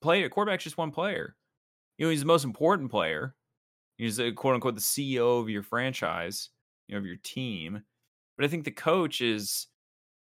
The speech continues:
essential for culture building, you know, the staff you bring in,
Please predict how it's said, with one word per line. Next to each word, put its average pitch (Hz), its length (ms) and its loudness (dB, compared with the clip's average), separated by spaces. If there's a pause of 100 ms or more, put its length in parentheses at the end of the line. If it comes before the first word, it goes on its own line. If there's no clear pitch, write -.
(320)
essential 135 680 2
for 113 300 2
culture 127 400 0
building, 117 580 0 (760)
you 113 160 2
know, 101 120 0
the 107 60 0
staff 117 600 2
you 123 100 -6
bring 120 280 -4
in, 120 340 -6